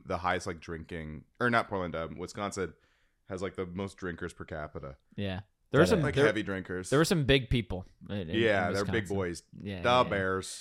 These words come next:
Speaker 3: The
Speaker 2: Yeah.
Speaker 3: Bears.
Speaker 2: It changed my body composition, h-, how much cheese I ate,
Speaker 1: Yeah.
Speaker 2: uh, during that time. I
Speaker 3: Yeah.
Speaker 2: ate so, there was so much, everything was covered in cheese or was cheese. <laughs> It
Speaker 3: Even,
Speaker 2: either was
Speaker 1: yeah.
Speaker 2: covered in
Speaker 3: like,
Speaker 2: cheese or
Speaker 3: even
Speaker 2: was
Speaker 3: this
Speaker 2: cheese.
Speaker 3: weekend, I was in Cleveland, and I
Speaker 1: Yeah.
Speaker 3: was just like, I got, like, a breakfast sandwich. I was like,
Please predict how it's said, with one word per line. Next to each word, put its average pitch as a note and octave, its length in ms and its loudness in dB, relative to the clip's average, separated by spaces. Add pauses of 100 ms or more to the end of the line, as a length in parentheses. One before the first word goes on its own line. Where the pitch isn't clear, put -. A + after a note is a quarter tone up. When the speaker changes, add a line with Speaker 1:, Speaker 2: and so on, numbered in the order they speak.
Speaker 3:
The - 80 -2
Speaker 2:
Yeah. G#2 220 2
Speaker 3:
Bears. - 120 -12 (180)
Speaker 2:
It G3+ 140 8
changed D4 320 4
my D#3 140 6
body B2+ 460 6
composition, A2 680 0
h-, A2 140 -2
how B2+ 100 2
much A#2 180 0
cheese A#2+ 240 0
I A2+ 80 4
ate, F2 340 -2
Speaker 1:
Yeah. F#2+ 240 2
Speaker 2:
uh, G2 60 -2
during G#2+ 300 -2
that F#2+ 160 -6
time. F#2+ 340 -4
I A2 120 2
Speaker 3:
Yeah. A#2 160 4
Speaker 2:
ate D#2 80 -2
so, B2+ 180 2
there B2 140 4
was B2+ 120 4
so C3+ 200 2
much, C3+ 200 0
everything D3 520 6
was G#2+ 340 -2
covered B2 320 6
in A2 80 -2
cheese A#2+ 500 -4
or A2+ 200 2
was A2 320 2
cheese. F2+ 480 -6 (120)
<laughs> - 120 -2
It - 60 -6 (340)
Speaker 3:
Even, C3 160 8
Speaker 2:
either B2+ 160 4
was A#2 100 0
Speaker 1:
yeah. - 60 2
Speaker 2:
covered C3 180 6
in C3 80 -2
Speaker 3:
like, A#2+ 140 6
Speaker 2:
cheese A2+ 120 2
or B2+ 40 6
Speaker 3:
even D3 140 6
Speaker 2:
was D3+ 60 4
Speaker 3:
this B2+ 140 8
Speaker 2:
cheese. D#2+ 60 -2
Speaker 3:
weekend, A#2+ 280 4
I F2 60 4
was E2+ 120 0
in D#2+ 100 -2
Cleveland, D#2 580 0
and F#2 100 0
I E2 60 2
Speaker 1:
Yeah. F2+ 60 2
Speaker 3:
was E2+ 100 0
just E2+ 200 -4
like, F2 200 0
I F#2+ 80 0
got, G#2 140 4
like, F#2+ 120 2
a F2 60 2
breakfast E2+ 440 -2
sandwich. A2+ 400 0
I F2+ 40 0
was E2 160 0
like, D#2+ 220 0